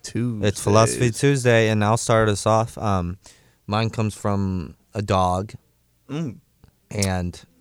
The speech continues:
Speaker 1: You
Speaker 2: but
Speaker 1: listen to a lot of animal philosophers.
Speaker 2: Yeah, I do. I do. It's very interesting. You can learn a lot from it.
Speaker 1: Yeah, I feel like if I could talk to an animal,
Speaker 2: Yeah. So,
Speaker 1: definitely be
Speaker 2: but this animal has a, um, translator
Speaker 1: Oh, okay.
Speaker 2: with them, so you can actually translate.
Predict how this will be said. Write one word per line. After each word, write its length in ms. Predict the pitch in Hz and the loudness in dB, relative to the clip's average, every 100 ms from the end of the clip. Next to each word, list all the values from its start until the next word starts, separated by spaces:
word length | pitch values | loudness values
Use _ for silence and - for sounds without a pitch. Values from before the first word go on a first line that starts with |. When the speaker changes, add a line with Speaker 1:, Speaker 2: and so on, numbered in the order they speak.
| - | -8
Speaker 1:
You 60 | 135 | 2
Speaker 2:
but 80 | 127 | 4
Speaker 1:
listen 200 | 127 165 | 4 2
to 80 | 131 | 4
a 40 | |
lot 200 | 120 120 | 4 2
of 100 | 107 | 2
animal 380 | 107 127 120 107 | 0 0 0 -2
philosophers. 480 | - 104 107 - 135 | -4 -4 -4 -4 -2
Speaker 2:
Yeah, 140 | 110 | 0
I 60 | 95 | 0
do. 300 | 110 127 92 | -2 -2 -2
I 100 | - | -2
do. 180 | 123 208 | 2 4
It's 120 | 131 | 4
very 380 | 123 160 269 294 | 4 4 4 2
interesting. 680 | 135 175 - 117 98 - 98 | 0 0 0 0 0 -2 -4
You 100 | 131 | 0
can 160 | 156 | 2
learn 180 | 131 202 | 2 2
a 40 | 185 | 4
lot 280 | 104 131 - | 4 4 2
from 240 | 98 85 | -6 -6
it. 120 | 73 - _ - | -10 -16 _ -8
Speaker 1:
Yeah, 260 | 113 107 98 | -6 -4 -6
I 60 | |
feel 200 | - 123 | -6 -2
like 300 | 113 104 - | -2 -2 -16
if 120 | - 107 | -8 -6
I 80 | |
could 160 | 104 98 | -6 -6
talk 260 | 104 101 - | -6 -6 -8
to 200 | 98 95 | -10 -8
an 80 | |
animal, 360 | 98 98 92 92 | -10 -10 -12 -6
Speaker 2:
Yeah. 360 | 123 123 110 104 | 0 2 2 0
So, 360 | 107 147 139 120 | 4 8 8 6
Speaker 1:
definitely 200 | 98 135 | -2 6
be 40 | |
Speaker 2:
but 240 | 139 123 | 6 6
this 180 | 131 175 | 4 4
animal 460 | 143 127 113 113 107 | 4 4 4 4 4
has 300 | 98 107 101 | 2 0 0
a, 380 | 101 95 92 82 - | -2 -2 -4 -8 -10
um, 220 | 98 90 | -8 -8
translator 760 | - 120 110 98 90 82 80 78 _ _ _ _ - | -4 0 0 0 -2 -2 -6 -10 _ _ _ _ -6
Speaker 1:
Oh, 240 | 113 110 | -6 -6
okay. 280 | 110 - - | -8 -8 -6
Speaker 2:
with 180 | 120 107 | 0 2
them, 180 | 92 85 | 0 -4
so 140 | - | -2
you 160 | 98 95 | 0 0
can 120 | 104 | 2
actually 500 | 95 98 - 98 87 - | 2 2 0 -2 -2 -6
translate. 420 | - 95 95 | -4 -2 -2